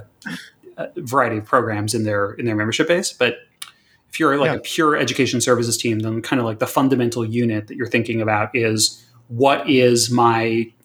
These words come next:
Speaker 1: offering? Like, what is my skew that I can add onto an order form and sell, like, have the account executive sell along with whatever software I'm selling? And this is, this is, like, a, a, a foreign language for a new customer education team, and especially a new customer education team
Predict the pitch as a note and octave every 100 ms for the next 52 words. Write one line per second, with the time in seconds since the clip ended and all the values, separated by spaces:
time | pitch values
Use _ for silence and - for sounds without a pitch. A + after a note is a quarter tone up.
0 | - C3 - A#2 G2+ G#2 G#2+ C3 C#3 B2+
1 | A#2+ - - B2+ B2 G#2 G2+ - B2 A#2
2 | A2 B2 B2+ B2 A#2 A#2+ A#2+ _ _ -
3 | B2 C#3 D#3 C#3+ B2+ A#2+ A#2+ B2 A#2 A#2
4 | A#2+ A#2 _ _ - C3+ C3+ - C3+ B2+
5 | A2+ A#2 - _ - B2 C3 B2+ A#2+ A#2+
6 | C3+ D3+ B2 B2+ - A2+ G#2+ C3+ A#2+ G#2+
7 | - B2 A#2 A#2+ A#2+ A#2+ A#2 A2+ A#2+ B2
8 | A2+ A2 - - _ _ _ _ _ _
9 | B2+ D3 B2 A#2 C3+ B2 B2+ G2+ G2+ -
10 | - B2 - G#2 G2+ G#2 - - C#3 B2+
11 | A#2+ - - - - F3 D#3+ A2+ - D#3+
12 | D3+ B2 B2 B2 A#2+ - D3 D#3 - -
13 | C#3+ B2 A#2+ A2+ G#2+ A2 - C3 A#2 A#2
14 | A2+ - A#2 A2 G#2+ A2 A#2 G#2+ G#2+ A2
15 | A2+ B2 - A#2+ A#2+ A#2 A#2 - A#2 A2
16 | A#2+ A#2 - A2+ A#2+ A2